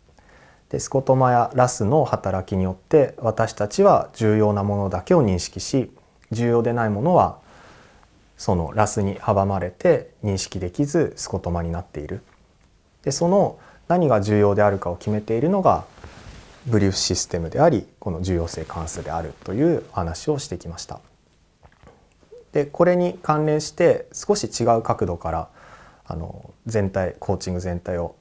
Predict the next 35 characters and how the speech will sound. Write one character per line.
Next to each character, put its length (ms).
眺 240
め 100
て 120
み 80
た 180
い 40
と 120
思 100
い 60
ま 120
す。 180
で、 60
今 220
回 180
扱 360
う 40
の 120
は 300
コ 140
ン 60
フ 140
ォ 40
ー 40
ト 140
ゾ 320
ー 20
ン 20
に 40
つ 160
い 60
て 380
扱 340
い 20
ま 120
す。 200